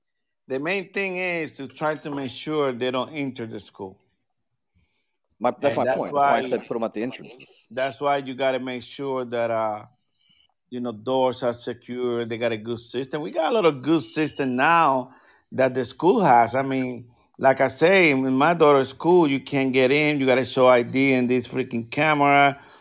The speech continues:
Speaker 1: Then they call your kid, the ki-, kid come outside, and they gotta, you know, buzz them in or out,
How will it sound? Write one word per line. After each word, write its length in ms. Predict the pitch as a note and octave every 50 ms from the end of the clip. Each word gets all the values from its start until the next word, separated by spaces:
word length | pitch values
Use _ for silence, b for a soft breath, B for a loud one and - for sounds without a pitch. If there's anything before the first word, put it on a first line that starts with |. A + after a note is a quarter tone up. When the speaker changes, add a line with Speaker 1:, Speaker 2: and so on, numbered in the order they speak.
| B B B B B -
Speaker 1:
Then 260 | A2+ B2+ C3 C3+ B2+
they 100 | B2 A#2+
call 240 | - - C3+ C3 C3
your 140 | B2+ B2+ A#2
kid, 280 | A#2+ - C#3+ D3 C#3+ B2+
the 80 | C3
ki-, 400 | A#2+ - - - B2 B2 A#2 - -
kid 260 | - B2 A#2+ A#2+ A#2+
come 180 | - B2+ A#2 A#2+
outside, 760 | A2+ A2 A2 - - C#3+ C#3+ C#3 C#3+ C#3+ C#3 C3+ C3+ C#3+ C#3 B B B B B B _ -
and 500 | - A#2 A#2 A#2 A2+ A2+ A2 A2+ A2 A2
they 120 | A#2 A#2
gotta, 280 | A2 B2 A#2+ A#2+ A#2+ A#2
you 120 | A#2 A#2 A#2+
know, 120 | A#2+ A#2
buzz 340 | A2+ A2 A#2+ B2 B2 A#2+ A#2
them 220 | B2 A#2+ A#2 A2+ G#2+
in 240 | A2 A#2+ C3 C3
or 180 | B2 A2+ E2 E2+
out, 520 | A#2 B2 B2+ C3 C3 C#3 C3+ C3 B2+ B2